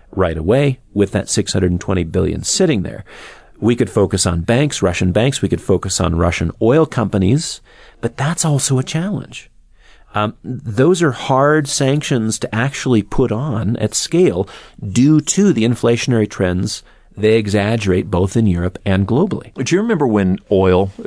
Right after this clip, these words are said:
Speaker 2: just dropped through the floor? And we talked about it on the commentary, that it was going to affect Russia because th-, what does Russia need? About eighty-five to hundred dollar a barrel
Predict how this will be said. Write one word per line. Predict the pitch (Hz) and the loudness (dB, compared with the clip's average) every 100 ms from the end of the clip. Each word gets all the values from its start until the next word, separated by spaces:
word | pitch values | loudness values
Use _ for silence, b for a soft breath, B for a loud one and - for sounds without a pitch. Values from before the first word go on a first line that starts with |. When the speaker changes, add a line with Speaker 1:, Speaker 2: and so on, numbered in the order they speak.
| 82 | -6
Speaker 2:
just | 98 - 107 | -4 -4 -8
dropped | - 92 92 - | -4 -2 -2 -4
through | 107 | -4
the | 73 | -4
floor? | - 90 76 60 B B B B - | -4 -4 -4 -6 B B B B -2
And | 107 95 87 87 85 92 - - | 0 2 2 0 0 -2 -4 -4
we | 95 107 | 0 0
talked | - 131 143 117 | 0 -2 -2 0
about | 98 92 | 0 2
it | |
on | 82 | 0
the | 82 | -2
commentary, | - 113 120 - 71 65 - | -2 0 0 -2 -4 -6 -10
that | 107 95 | -2 0
it | 95 | 0
was | 95 - | -2 -2
going | 107 135 | 0 2
to | 147 139 | 0 -2
affect | - 123 - 113 | -2 -4 -2 0
Russia | 110 104 85 | 0 0 -4
because | 85 85 80 | -6 -8 -6
th-, | - 113 | -4 -4
what | 65 127 139 | -4 -2 0
does | 139 120 | 0 0
Russia | 107 - | 0 2
need? | 90 80 | 0 0
About | 67 73 71 | -2 -2 -2
eighty-five | 104 104 - 101 98 | 0 0 0 0 0
to | 87 | 0
hundred | 92 92 | 0 0
dollar | 90 85 85 87 - | 2 2 2 0 -4
a | |
barrel | 80 82 87 85 82 82 | -4 0 4 4 2 0